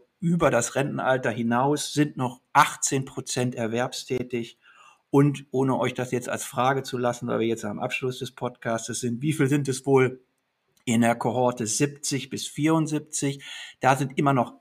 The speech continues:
acht Prozent der Leute im Beruf tätig. Also ich glaube, was wir heute besprochen haben, hat für alle Leute eine hohe Relevanz.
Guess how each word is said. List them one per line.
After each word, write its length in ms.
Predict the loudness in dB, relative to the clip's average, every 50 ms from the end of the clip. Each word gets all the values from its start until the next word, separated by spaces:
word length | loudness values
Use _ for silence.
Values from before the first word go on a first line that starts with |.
| _ 2
acht 380 | 4 4 4 2 -2 -10 _
Prozent 580 | -8 -6 -6 -6 -6 -6 -6 -4 -4 -4 -4 -4
der 120 | -4 -2
Leute 540 | -2 0 0 -2 -2 -2 -2 -2 -2 -2 -4 -8 -18 -20 -20 -20 _ _ 2
im 220 | 4 4 4 4
Beruf 400 | 2 0 0 -2 -4 -4 -6 -6
tätig. 500 | -2 0 0 0 0 -2 -4 -2 4 6
Also 180 | 6 6 4 2
ich 60 | -2
glaube, 200 | 2 2 4 4
was 160 | 4 2 2
wir 80 | 0 0
heute 160 | 0 0 0
besprochen 480 | -2 -6 -4 0 0 2 2 2 2 4
haben, 320 | 4 4 4 2 -2 -10 -8 -4
hat 160 | -4 -2 -2
für 180 | -4 -8 -6 -4
alle 140 | -2 -2
Leute 320 | 0 0 0 0 0 -2 -4
eine 180 | -6 -6 -4
hohe 220 | -2 -2 -2 -2 -2
Relevanz. 680 | -2 -4 -4 -2 0 0 0 0 0 -2 -4 -6 -8